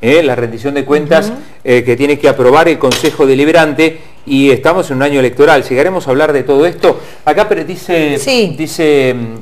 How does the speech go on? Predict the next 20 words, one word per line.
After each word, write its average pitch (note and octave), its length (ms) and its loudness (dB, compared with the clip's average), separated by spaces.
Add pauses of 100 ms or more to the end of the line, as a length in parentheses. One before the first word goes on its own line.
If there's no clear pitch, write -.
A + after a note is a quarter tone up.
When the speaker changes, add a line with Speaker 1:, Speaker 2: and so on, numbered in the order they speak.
Speaker 1:
eh, A2+ 540 0
Fernando, C3 360 -4
dice, B2+ 140 -4
"Ante D3 160 -4
la D#3 80 0
falta G#3+ 240 -2
de F3+ 80 2
planes F#3 420 -2 (260)
de C3+ 120 0
vivienda D3 540 0
desde B2+ 140 0
el C3 40 -4
municipio D3 380 -4
a F3 40 2
veces F3+ 220 -4
se D#3+ 120 -4
recurre C#3+ 360 -2
a E3+ 40 2
los D3 120 -2
privados D3+ 500 2